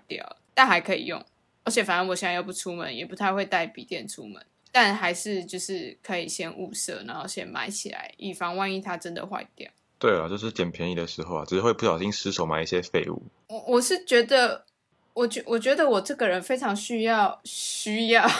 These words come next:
Speaker 1: <laughs> 非常需要预防万一这件事情，因为太多万一会发生在我身上了。
Speaker 2: 对啊，对啊，
Speaker 1: <laughs>
Speaker 2: 对，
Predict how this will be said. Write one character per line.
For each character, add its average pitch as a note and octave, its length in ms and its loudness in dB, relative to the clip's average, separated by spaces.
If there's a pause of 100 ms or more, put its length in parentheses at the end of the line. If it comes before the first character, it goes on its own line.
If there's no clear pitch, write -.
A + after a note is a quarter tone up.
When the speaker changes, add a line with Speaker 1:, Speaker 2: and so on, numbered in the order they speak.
(220)
Speaker 1:
<laughs> - 420 -16
非 D4 80 -2
常 C#4 160 4
需 B3 280 -2
要 A3 340 4
预 C4 180 -2
防 F#3 300 -2
万 G3+ 180 2
一 F3+ 220 -6
这 F3+ 140 -6
件 F#3 180 -2
事 F#3 180 -8
情， - 160 -16
因 A#3+ 160 -6
为 A#3+ 120 -2
太 A#3 200 -2
多 G#3 180 0
万 G3 300 2
一 F#3 80 -4
会 G3 140 -4
发 F#3 180 0
生 F3+ 140 -6
在 F#3 140 -2
我 G#3 120 -2
身 F#3+ 200 -4
上 G3 200 -4
了。 A3+ 80 -4 (760)
Speaker 2:
对 - 120 2
啊， - 60 6 (220)
对 E2+ 100 0
啊， D#2+ 80 0 (400)
Speaker 1:
<laughs> A4 240 2
Speaker 2:
对， D#2+ 240 0